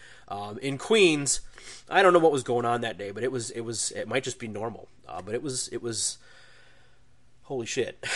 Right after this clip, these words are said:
<laughs> Let me tell you what. All right. So if you're ever, if you're ever traveling, you know, from, from, from, you know, between, we were traveling through Trenton to get to Long Island. You have to go down the Cross Island Expressway to the Long Island Expressway.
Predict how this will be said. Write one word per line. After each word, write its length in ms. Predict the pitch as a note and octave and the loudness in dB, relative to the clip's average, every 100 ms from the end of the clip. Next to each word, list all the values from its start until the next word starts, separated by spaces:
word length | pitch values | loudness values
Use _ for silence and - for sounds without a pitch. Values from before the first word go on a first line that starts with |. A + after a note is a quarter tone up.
| - - - | -2 -2 -2
<laughs> 400 | - - - - | -2 4 4 8
Let 140 | A3 G3 | 8 8
me 60 | |
tell 280 | F3+ - E3+ | 4 4 6
you 80 | D#3 | 8
what. 320 | D3+ B2+ - - - - | 6 4 0 -18 -18 -6
All 100 | A2+ | 2
right. 240 | A#2+ C3+ C3 | 6 6 6
So 80 | |
if 60 | C3+ | 4
you're 80 | E3 | 10
ever, 400 | G#3+ A#3+ A3+ - - | 12 12 12 8 2
if 80 | |
you're 100 | F3 | 4
ever 420 | G#3 A#3+ A#3+ A3+ G3+ | 8 12 12 12 8
traveling, 580 | - G#3 G#3+ G3+ F#3+ | 6 8 8 8 6
you 40 | F#3+ | 6
know, 220 | C#3+ C#3 | 4 0
from, 300 | - D3 C3+ | 2 2 4
from, 340 | C#3+ B2+ B2 | 2 2 0
from, 340 | - A#2+ A2 A#2+ | -2 -2 -2 -6
you 100 | A#2+ | -6
know, 60 | A2+ | -6
between, 400 | A#2+ - D3+ C#3+ | -6 2 2 2
we 80 | C3+ | 0
were 60 | |
traveling 260 | C#3 D3+ C#3 | 2 0 0
through 120 | A#2+ | -4
Trenton 380 | - E3 D#3+ D#3 - - | 2 2 2 -6 -10 -6
to 40 | |
get 120 | C#3+ C3+ | -4 2
to 40 | |
Long 220 | C3+ C3+ | 4 6
Island. 340 | C3 C3 B2+ B2 - - | 4 4 0 -2 -16 -4
You 80 | B2+ | -2
have 60 | B2 | -2
to 40 | |
go 160 | A#2 B2 | 0 0
down 220 | B2+ A#2+ | 0 -4
the 60 | A2 | -6
Cross 420 | B2 A2+ A2+ C3 | -2 -2 -2 -6
Island 240 | A2+ G#2+ | -6 -8
Expressway 640 | A2 - C3 - A#2+ A#2 - - | -8 -2 0 2 2 0 -2 -16
to 80 | - | -10
the 60 | G#2+ | -2
Long 260 | A2+ A2 | 0 0
Island 180 | A2 G#2+ | -2 -6
Expressway. 560 | G#2+ - G#2 - G2 | -8 -8 -8 -6 -6